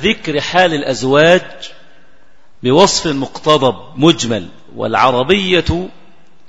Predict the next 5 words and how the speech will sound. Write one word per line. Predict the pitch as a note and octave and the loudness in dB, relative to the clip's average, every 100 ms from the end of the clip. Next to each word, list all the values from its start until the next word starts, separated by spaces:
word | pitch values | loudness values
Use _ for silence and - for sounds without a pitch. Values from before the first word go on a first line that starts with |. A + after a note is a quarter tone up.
| - A#2 | -14 -10
المتكلمة | A#2 C3 B2+ A#2+ B2+ B2+ F#3 F3 | -8 -6 -6 -4 -4 -2 -2 -2
فصيحة، | C#3 - C3+ G3 F#3+ - - - - - - - - - - - - | -4 -6 -2 0 -2 -4 -12 -18 -20 -20 -20 -20 -20 -20 -20 -20 0
فلا | F#3+ G#3+ G3 | 4 6 8
يعجز | G3+ F#3+ D#3 D#3+ D3 | 6 4 0 -2 -2
العرب | C3+ C3+ E3+ E3 | 2 4 6 4